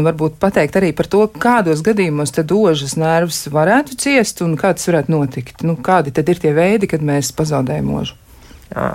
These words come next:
Speaker 2: faktiski oža var tikt pazaudēt trīs iemeslu dēļ. Ā, visbiežākais iemesls, kādēļ oža varētu tikt pārtraukta, ir tad, kad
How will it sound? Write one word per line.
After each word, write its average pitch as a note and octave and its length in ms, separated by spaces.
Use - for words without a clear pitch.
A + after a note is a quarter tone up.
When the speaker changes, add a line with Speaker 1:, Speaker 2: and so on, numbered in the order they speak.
Speaker 2:
faktiski A3 400
oža F#3 320
var E3 100
tikt - 380
pazaudēt C3+ 560
trīs E3 320
iemeslu B2+ 400
dēļ. A#2+ 260
Ā, D3+ 400
visbiežākais E3 1000
iemesls, F3 420
kādēļ D3+ 320
oža D#3 280
varētu C3+ 440
tikt - 240
pārtraukta, D#3 800
ir B2+ 100
tad, G#3 240
kad C#3+ 160